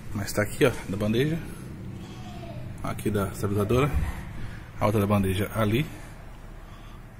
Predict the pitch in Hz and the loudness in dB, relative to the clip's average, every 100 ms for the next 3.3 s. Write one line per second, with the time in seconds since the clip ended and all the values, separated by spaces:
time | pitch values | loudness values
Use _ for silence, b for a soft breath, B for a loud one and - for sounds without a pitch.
0 | - - - - - - 104 - 123 135 | -16 -16 -16 -12 -6 -4 -4 4 4 4
1 | 101 90 - - - - - - - - | 2 -4 -8 -14 -14 -14 -16 -16 -16 -16
2 | - - - - - - - - 95 95 | -18 -18 -20 -20 -20 -18 -16 -6 -6 -6
3 | 117 - 147 | -8 -4 -6